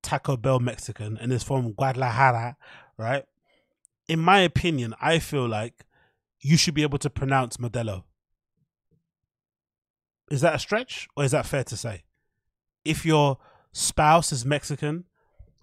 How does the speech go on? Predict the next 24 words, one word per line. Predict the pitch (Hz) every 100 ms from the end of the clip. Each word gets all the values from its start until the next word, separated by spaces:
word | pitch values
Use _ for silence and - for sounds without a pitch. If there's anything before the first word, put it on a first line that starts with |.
| -
or | 131
if | 143
your |
spouse | 135 - 147 160
is | 156 -
from, | 147 139 131 - - - - - _ _
you | 147
know, | 135 120 117 - _ - - _ _ -
a | 139
fucking | - 147 - 139
South | - 160 143
American | 147 143 147 147 139
country, | 151 147 143 143 143 - - _ _ _
a | 131
Central | - 147 135 147
American | 135 135 135 143 131
country, | 143 131 - 139 147 _ _ _
you | - 135 170
should | - 180 143
be | 139 143 147 208 _ _ _ _ _ _ _ _ _ _ _
able | 160 175 143 143
to | -
pronounce | - 147 139 139 -
Modelo. | 139 127 123 98